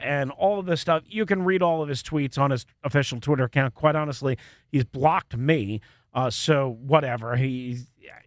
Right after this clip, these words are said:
I, look, I'm not saying he doesn't have a legitimate gripe. I'm not saying he didn't have a legitimate injury. I'm not saying that the Redskins did some things wrong here. Uh, the Redskins do a lot of things wrong. I, I think they have a legitimate point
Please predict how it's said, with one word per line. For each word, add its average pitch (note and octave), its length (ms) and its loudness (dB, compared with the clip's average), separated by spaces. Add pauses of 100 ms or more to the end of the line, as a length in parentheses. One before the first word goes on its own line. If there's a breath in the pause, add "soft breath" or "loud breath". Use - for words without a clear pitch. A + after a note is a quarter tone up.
(540)
I, - 320 -6
look, D#3+ 320 0 (580)
I'm F#3 100 2
not F#3+ 160 4
saying F3 220 4
he E3 100 0
doesn't E3+ 200 2
have D#3+ 180 2
a D#3+ 40 -6
legitimate D#3 540 2
gripe. D3+ 300 2
I'm D3 140 -4
not D3 180 2
saying D3+ 160 -2
he C#3 120 0
didn't D3 140 -2
have C#3+ 180 2
a C3+ 40 -4
legitimate C#3 480 2
injury. D#3 300 0
I'm D3 100 -2
not C3+ 200 0
saying D3 160 2
that C#3 120 0
the C3+ 80 0
Redskins C#3+ 500 0
did C3+ 200 0
some B2 180 -4
things C3 280 0
wrong D3+ 260 2
here. G#3+ 240 -2 (420 soft breath)
Uh, C3 220 -2 (160)
the C#3+ 120 -4
Redskins D#3 460 0
do D3+ 140 2
a C#3+ 40 2
lot D3+ 200 0
of B2+ 80 -6
things C3+ 240 -4
wrong. A#2+ 340 -2 (300 soft breath)
I, C#3+ 180 -8
I C#3 140 0
think D3+ 200 0
they C#3 120 0
have C#3 160 0
a C3+ 60 0
legitimate B2+ 600 -2
point D3 300 -6